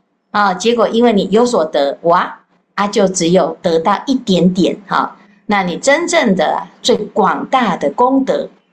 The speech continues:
就没了啊，不是很可惜吗？啊，所以呢，要知道哦，真正的殊胜啊，是无上的发心，这是最尊贵、最珍贵的啊，最难得的。因此呢，我们在发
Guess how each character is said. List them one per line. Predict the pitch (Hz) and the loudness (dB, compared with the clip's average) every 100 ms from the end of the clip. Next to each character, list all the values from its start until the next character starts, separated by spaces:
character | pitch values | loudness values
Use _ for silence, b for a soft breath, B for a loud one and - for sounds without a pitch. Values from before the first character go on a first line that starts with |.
| _ - | _ -2
就 | 233 190 - | 0 0 2
没 | 180 170 185 254 | 2 2 2 2
了 | 247 - - - | 2 -2 -10 -6
啊， | 185 165 156 | -2 0 0
不 | 190 | -2
是 | 302 | 2
很 | 254 262 | 2 2
可 | 214 | 0
惜 | 170 175 175 | 0 0 0
吗？ | 196 202 - _ _ _ | 0 -2 -10 _ _ _
啊， | - 143 | -4 -2
所 | - | 0
以 | 196 185 | 2 2
呢， | 165 160 202 | 2 0 0
要 | 190 175 | -2 -2
知 | - 233 | -2 0
道 | 247 294 214 | 2 2 0
哦， | 156 - - | -2 -6 -6
真 | 220 233 262 | 0 2 4
正 | 262 247 185 | 2 2 0
的 | 165 | -2
殊 | - 202 202 | -2 2 2
胜 | 202 226 180 | 4 2 2
啊， | 151 - B B _ | -2 -6 B B _
是 | - 185 170 - - | -2 0 0 -2 -2
无 | 185 190 277 339 | 2 4 2 2
上 | 370 294 | 2 2
的 | 180 | 0
发 | 160 156 | -2 -2
心， | 156 160 156 | -2 -4 -2
这 | - | -2
是 | 185 196 | 0 0
最 | 196 175 | 0 0
尊 | - 202 208 202 | 0 2 2 4
贵、 | 208 165 | 2 2
最 | 202 170 | 0 0
珍 | - - 247 254 254 | 0 2 2 2 2
贵 | 294 226 | 2 0
的 | - - - _ _ | -2 -6 -8 _ _
啊， | 165 170 160 | -2 -2 0
最 | 240 202 | 2 2
难 | 180 139 170 294 | 2 2 0 0
得 | - - 160 | -2 -4 -2
的。 | 151 - _ B B B | -2 -2 _ B B B
因 | 247 277 | 0 0
此 | - 180 | 0 0
呢， | 165 160 160 | 2 2 2
我 | 156 | 0
们 | 160 170 | 0 0
在 | 226 175 | 2 0
发 | 165 185 185 | -2 -2 -2